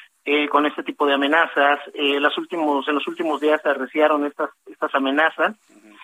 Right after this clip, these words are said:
Speaker 1: Este, y finalmente, bueno, pues el día de hoy, eh, le tocó a mi, a mi compañero.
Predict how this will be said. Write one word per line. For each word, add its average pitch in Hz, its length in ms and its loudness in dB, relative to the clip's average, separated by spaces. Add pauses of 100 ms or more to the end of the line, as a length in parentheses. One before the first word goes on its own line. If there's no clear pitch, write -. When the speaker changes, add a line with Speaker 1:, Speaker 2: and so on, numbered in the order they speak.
(200)
Speaker 1:
Este, 143 640 0
y 143 220 -2
finalmente, 170 560 2
bueno, 160 280 4
pues 143 200 -4
el 127 160 -4
día 147 180 0
de 143 140 4
hoy, 160 320 4 (440)
eh, 139 220 0
le 135 140 -2
tocó 143 320 2
a 147 120 6
mi, 139 240 -2
a - 80 -10
mi 131 120 -4
compañero. 120 480 -8